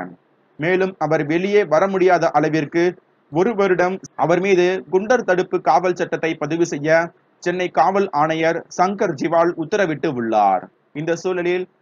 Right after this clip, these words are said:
தங்களிடம் சொகுசு கார்கள் இல்லை எனவும் ஒரே ஒரு ஆடி கார் மட்டுமே உள்ளதாக YouTuber மதனின் மனைவி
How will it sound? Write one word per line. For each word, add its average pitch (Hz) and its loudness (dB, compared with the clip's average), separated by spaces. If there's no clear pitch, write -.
தங்களிடம் 180 -2
சொகுசு 233 -6
கார்கள் 185 2
இல்லை 180 -4
எனவும் 170 -4
ஒரே 165 -2
ஒரு 196 -2
ஆடி 196 -2
கார் 190 -2
மட்டுமே 170 -6
உள்ளதாக 156 0
YouTuber 208 -2
மதனின் 185 -2
மனைவி 160 -4